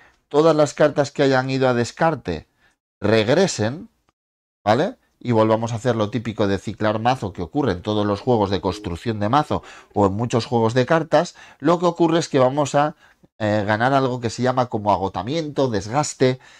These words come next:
eh, podemos traducirlo de muchas maneras, eh, y nuestra mano máxima va a bajar un punto. Y eso quiere decir que cuantas más veces vuelva nuestro descarte a nuestro mazo,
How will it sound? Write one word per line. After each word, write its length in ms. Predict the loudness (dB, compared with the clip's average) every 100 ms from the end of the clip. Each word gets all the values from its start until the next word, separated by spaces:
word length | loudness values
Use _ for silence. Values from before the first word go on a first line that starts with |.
| _ _ -4
eh, 460 | -2 0 0 -2
podemos 320 | -2 -2 -2 -2
traducirlo 600 | 0 0 0 0 0 0
de 80 |
muchas 320 | -2 -6 -6 -2
maneras, 520 | 0 2 2 -2 -14 -20 _ -2
eh, 840 | 2 2 2 2 2 -2 -8 -12 -14 _ _ _ _ _
y 320 | -2 0 -2 -4
nuestra 680 | 0 4 4 2 2 2
mano 220 | 4 0 0
máxima 600 | -2 -2 -4 -2 -2 -6 -20 -20 _ 0
va 80 | 4
a 40 |
bajar 460 | 4 6 4 4 0 _ _
un 240 | 2 2 0
punto. 400 | -4 -6 -16 _ _ _ _
Y 60 | -2
eso 180 | 0 0
quiere 160 | 2
decir 400 | 2 2 0 0
que 260 | 2 2 2
cuantas 500 | 0 0 2 -2 2
más 200 | 0 2
veces 360 | 2 2 0
vuelva 340 | 2 2 4 0
nuestro 400 | -2 -4 -4 -4
descarte 680 | -4 0 2 2 -2 -6 -6 -16 -20 _ _ -2
a 300 | 0 0 -4
nuestro 640 | -10 -4 -4 -4 -2 0
mazo, 460 | 2 0 0 -2